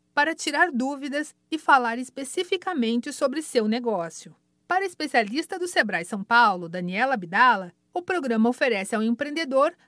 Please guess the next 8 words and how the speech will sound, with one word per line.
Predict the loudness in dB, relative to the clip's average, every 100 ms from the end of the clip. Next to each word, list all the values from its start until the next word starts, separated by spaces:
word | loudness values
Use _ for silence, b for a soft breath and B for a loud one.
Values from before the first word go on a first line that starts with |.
| _
ferramentas | -2 2 2 0 -6 -6 0
para | 4 4 4
encarar | 2 2 2 0
os | -2
desafios | -4 -2 0 0 0 -6 -6 -6
impostos | -4 0 0 -2 -10 -14
pela | -8 -6 -6 -8
pandemia. | -4 -2 -2 0 0 -2 -10